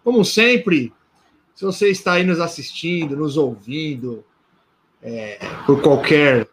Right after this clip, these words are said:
meio que seja, que não é o Deezer, é, seja bem-vindo.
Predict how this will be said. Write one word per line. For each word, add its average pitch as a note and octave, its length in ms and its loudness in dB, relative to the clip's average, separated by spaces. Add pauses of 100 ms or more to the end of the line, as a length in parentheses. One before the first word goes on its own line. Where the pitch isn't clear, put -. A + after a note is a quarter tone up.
(140)
meio D3+ 420 0
que - 80 -16
seja, D3+ 520 -4
que D3+ 120 -12
não D3+ 160 -4
é D#3 60 2
o D3+ 80 0
Deezer, B2+ 520 -8 (840)
é, A#2+ 680 -8
seja F#3 220 2
bem-vindo. F#3 720 4